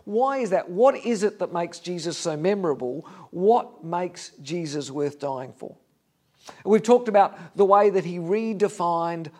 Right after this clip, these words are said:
love. Jesus came into a world and said, "I want to talk about a, a, a new, a different kind of love, or elevate a different kind." And he talked about this sacrificial kind of love, a kind of love that put others before ourselves,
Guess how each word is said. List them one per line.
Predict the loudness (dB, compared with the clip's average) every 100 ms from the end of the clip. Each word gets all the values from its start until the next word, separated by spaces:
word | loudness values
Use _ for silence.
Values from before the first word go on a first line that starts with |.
| -6
love. | -2 -2 -2 -10 -20 _ _ _ _ _ _ _ _ _ _ -16 -4
Jesus | -2 0 -2 -6 -12
came | -2 0 0
into | -2 0
a | 0
world | 2 2 0
and | -2
said, | -4 -4
"I | 2 2
want | 2
to | 0
talk | -4 -4
about | -4 -2
a, | -6 -6 -10 -4
a, | -2 0
a | -2
new, | 0 0 0 0
a | -2
different | -4 -6 -8 -8 -10 -8
kind | -8 -6 -6
of | -8
love, | -8 -8 -10 -14 -12
or | -6 -4 2
elevate | 8 12 12 10 4
a | -2
different | -4 -6 -8
kind." | -6
And | -4
he | -4
talked | -4 -4
about | -4 -4
this | -6 -12 -20 -20
sacrificial | -12 -8 -8 -6 -8 -8 -8 -8 -8
kind | -6 -6 -6
of | 0
love, | 0 0
a | -2
kind | -2 0
of | 2
love | 4 4 2 -8 0
that | 0 0
put | -6 -6 -6
others | -2 4 6 6 4 -6
before | -12 -6 -4 0 2
ourselves, | 2 0 -4 -6 -8 -12 -18